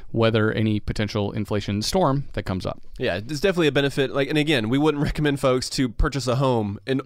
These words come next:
Speaker 2: specifically as an inflation hedge. Like, there are so many other factors to consider, specifically if, uh, it fits your lifestyle, d-, you know, if you wanna be in a home and how long you're gonna be in that home. You need to make sure that you're there at least five years,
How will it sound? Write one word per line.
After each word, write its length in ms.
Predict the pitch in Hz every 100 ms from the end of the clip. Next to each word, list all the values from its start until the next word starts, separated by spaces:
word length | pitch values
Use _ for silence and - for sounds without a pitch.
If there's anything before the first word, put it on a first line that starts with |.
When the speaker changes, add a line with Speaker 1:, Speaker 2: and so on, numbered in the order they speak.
| - - - 151
Speaker 2:
specifically 560 | - 170 165 170 156
as 260 | 131 135 127
an 60 | 123
inflation 380 | 113 113 120
hedge. 400 | 107 104 87 87
Like, 160 | 92 117
there 140 | 131
are 100 | 104
so 160 | 113 143
many 160 | 127 113
other 140 | 104
factors 500 | - 101 107 98 - - - -
to 100 | -
consider, 460 | 80 - 185 175 165
specifically 720 | 147 131 123 117 117 107 101 - -
if, 280 | 98 - -
uh, 200 | 98 92
it 100 | 82
fits 200 | - 95
your 80 | 82
lifestyle, 540 | 101 107 110 101 101
d-, 160 | 95 101
you 100 | 110
know, 100 | 92
if 160 | 90 -
you 60 |
wanna 140 | 87 85
be 120 | 120
in 60 | 139
a 80 |
home 320 | 123 123 120 120
and 220 | 120 110
how 180 | 110 110
long 300 | 101 110 139
you're 80 | 101
gonna 160 | 101
be 80 | 90
in 80 | 82
that 120 | 76
home. 180 | 90 90
You 40 |
need 80 | 95
to 40 | 95
make 160 | 90
sure 80 | -
that 100 | 95
you're 160 | 87 95
there 220 | 92 87
at 100 | 90
least 160 | 104
five 220 | - 87 87
years, 260 | 85 87